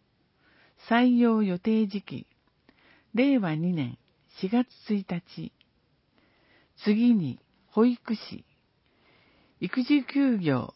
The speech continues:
代替人気付き。昭和三十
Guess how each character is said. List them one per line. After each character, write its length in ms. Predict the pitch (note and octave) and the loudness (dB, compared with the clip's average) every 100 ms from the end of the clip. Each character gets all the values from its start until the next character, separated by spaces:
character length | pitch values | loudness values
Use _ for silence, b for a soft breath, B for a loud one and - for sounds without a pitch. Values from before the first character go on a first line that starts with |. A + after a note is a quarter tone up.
| _ | _
代 320 | D#3 G3 B3 - | 0 2 2 0
替 240 | A#3 A3+ | 0 2
人 220 | G3+ G3 G#3 | 2 0 -2
気 160 | G3+ | -8
付 120 | - - | -14 -18
き。 280 | - E3 - _ _ _ _ _ _ _ _ _ _ | -12 -12 -12 _ _ _ _ _ _ _ _ _ _
昭 320 | - B3+ C#4+ | -2 2 4
和 140 | C#4+ C#4 | 4 2
三 340 | - C#4+ B3 | 4 4 4
十 280 | F3 D3 | 0 -6